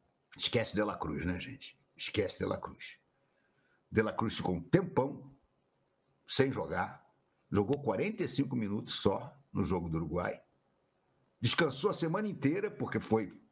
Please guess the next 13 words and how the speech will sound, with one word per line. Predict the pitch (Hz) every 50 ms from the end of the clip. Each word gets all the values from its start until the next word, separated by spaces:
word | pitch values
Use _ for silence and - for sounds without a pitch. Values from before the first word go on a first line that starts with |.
| _ _ _ _ _ -
poupado | 117 107 - - - 131 131 135 135 123 107
do | 95 87
Fla-Flu, | 87 98 87 85 - - 135 151
nem | 131 117 - 104
relacionado | 92 131 131 120 117 117 - 104 85 90 95 90 82 80
foi, | - - 98 127 135 135 - - _ _ _ _ _ _ _ _ -
e | 98 -
hoje, | - 92 104 117 113 107 131 156 143 - _ _ _ _ _ _ _ _ _ _ _ _ _ _ - - - - - _
no | - 127 117
início | 98 98 113 123 123 -
do | 110
segundo | - - 104 92 98 92 92
tempo, | 87 - - 90 92 - - -